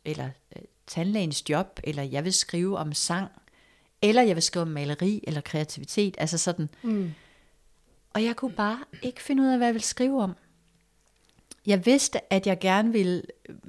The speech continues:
Speaker 1: der er lagt op til, at man skal skrive en bog, altså en afhandling.
Speaker 2: Mhm.
Speaker 1: Og den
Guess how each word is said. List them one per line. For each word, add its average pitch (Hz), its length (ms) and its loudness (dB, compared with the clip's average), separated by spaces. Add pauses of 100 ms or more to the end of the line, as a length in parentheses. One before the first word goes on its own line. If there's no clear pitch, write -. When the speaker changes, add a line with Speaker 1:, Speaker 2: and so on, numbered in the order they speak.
(140)
Speaker 1:
der 202 60 4
er 196 60 4
lagt 190 220 2
op 208 140 0
til, 208 100 -4
at 190 40 0
man 175 100 0
skal 175 160 -4
skrive 185 520 2
en 165 120 0
bog, 185 420 2
altså 143 160 -6
en - 120 -6
afhandling. 151 480 -6 (180)
Speaker 2:
Mhm. 196 340 -4 (220)
Speaker 1:
Og 175 100 -2
den 190 180 2